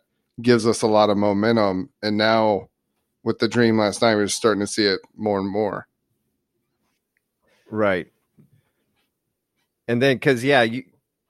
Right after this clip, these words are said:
Speaker 2: for me, uh, you can intellectually, like, start kicking it around, like, like, "Are we sure we're on the same train?" But then it's like, there's that inner voice. It's like, in that realm, if I'm on a train and you're on a train,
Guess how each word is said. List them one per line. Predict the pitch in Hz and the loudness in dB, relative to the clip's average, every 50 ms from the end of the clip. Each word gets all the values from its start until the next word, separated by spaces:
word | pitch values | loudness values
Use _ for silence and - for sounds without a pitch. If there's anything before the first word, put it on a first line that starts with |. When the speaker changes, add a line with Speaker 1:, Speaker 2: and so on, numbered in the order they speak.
| _ _ _ _ _ _ _ | _ _ _ _ _ _ _
Speaker 2:
for | - - 143 | -8 -6 -4
me, | 127 135 151 170 151 | -2 0 0 2 2
uh, | 127 | 0
you | 117 120 123 123 | 0 -2 -4 -6
can | - 135 117 | -6 -6 -4
intellectually, | 110 131 135 - - 135 113 117 127 139 - - 113 110 101 | -4 -4 -4 -6 -8 -6 -2 -2 -2 -2 -4 -6 -6 -4 -2
like, | 98 101 98 - | -2 -4 -6 -4
start | - 117 104 98 - _ _ _ _ _ _ _ _ _ _ _ _ | -4 -6 -6 -6 -6 _ _ _ _ _ _ _ _ _ _ _ _
kicking | - - 135 - 117 113 110 | -10 -10 -8 -8 -6 -6 -6
it | 110 104 | -4 -4
around, | 98 92 92 98 107 113 110 101 95 90 90 | -4 -2 -2 -2 -2 0 0 -2 -2 -4 -4
like, | 90 95 95 92 87 - - _ _ _ _ _ _ _ _ _ | -6 -4 -6 -6 -8 -12 -20 _ _ _ _ _ _ _ _ _
like, | - 101 - 107 | -10 -8 -4 -2
"Are | 110 113 107 101 | -2 -2 -2 -2
we | 104 113 101 | -6 -10 -10
sure | - - - 127 135 143 147 | -10 -12 -8 -6 -4 -4 -4
we're | 139 143 135 127 | -2 -2 -2 -2
on | 123 127 123 | -2 -2 -4
the | 110 98 | -4 -6
same | - - - - 113 117 127 135 139 135 | -8 -10 -10 -8 -6 -6 -6 -6 -8 -10
train?" | - - 139 139 139 143 143 147 147 135 - _ | -8 -8 -6 -6 -6 -6 -8 -10 -12 -16 -16 _
But | - 110 98 87 | -4 -4 -4 -2
then | 123 123 120 117 | -2 -2 -2 -2
it's | 107 104 - | -4 -4 -4
like, | 120 110 101 90 | -4 -4 -4 -4
there's | 110 110 107 101 95 | -4 -4 -4 -4 -4
that | 110 104 98 92 - - | -2 -2 -2 -2 -4 -8
inner | - 117 123 127 113 | -8 -6 -4 -4 -6
voice. | 95 104 101 95 - 107 | -4 -4 -4 -4 -4 -8
It's | 98 85 | -14 -6
like, | 98 104 101 90 - _ _ _ _ _ _ _ _ _ _ _ _ _ _ _ _ _ _ - | -6 -6 -6 -6 -10 _ _ _ _ _ _ _ _ _ _ _ _ _ _ _ _ _ _ -4
in | 131 156 180 185 165 | -2 0 0 0 0
that | 165 160 139 95 107 | 0 0 0 -2 -4
realm, | 110 110 123 139 151 143 120 113 104 | -4 -4 -2 -2 0 0 -2 -2 -2
if | 101 - - | -6 -6 -6
I'm | 98 110 135 151 160 165 | -6 -4 -2 -2 -2 -2
on | 151 143 139 | -2 -2 -2
a | 127 | -4
train | 120 - - 127 123 123 120 120 - - | -6 -6 -6 -6 -4 -4 -6 -6 -8 -8
and | 107 107 104 101 101 | -8 -8 -6 -6 -6
you're | 104 117 131 135 131 | -4 -4 -2 -2 0
on | 123 113 110 104 | -2 -2 -2 -4
a | 98 | -6
train, | 92 - 113 104 98 95 95 95 92 92 90 | -8 -8 -10 -8 -8 -8 -8 -10 -10 -12 -16